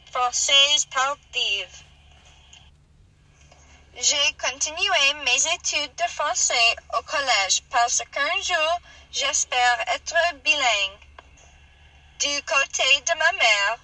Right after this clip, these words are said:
je fais partie de la diaspora francophone.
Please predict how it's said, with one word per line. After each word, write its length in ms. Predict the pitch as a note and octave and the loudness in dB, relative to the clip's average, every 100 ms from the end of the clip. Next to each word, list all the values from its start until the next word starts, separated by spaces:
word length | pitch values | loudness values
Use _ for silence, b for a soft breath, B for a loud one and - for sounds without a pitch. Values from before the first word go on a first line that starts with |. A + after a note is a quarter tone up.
| - _ - | -16 _ -4
je 220 | - C4 | -2 -2
fais 280 | - - A3 | -2 -2 0
partie 760 | C#4 C4+ F#4 - D4+ C4 C#4 | 0 0 0 -6 -2 0 0
de 140 | C#4 C4+ | -4 -4
la 360 | A#3 G#3+ G#3+ - - | 0 2 0 -2 -6
diaspora 760 | A#3+ D4 - - D4+ C#4+ C#4+ C#4 | -2 2 4 4 2 -2 0 -2
francophone. 800 | - B3+ A#3+ C4+ B3+ A#3 - | -2 -4 -4 -6 -4 -4 -4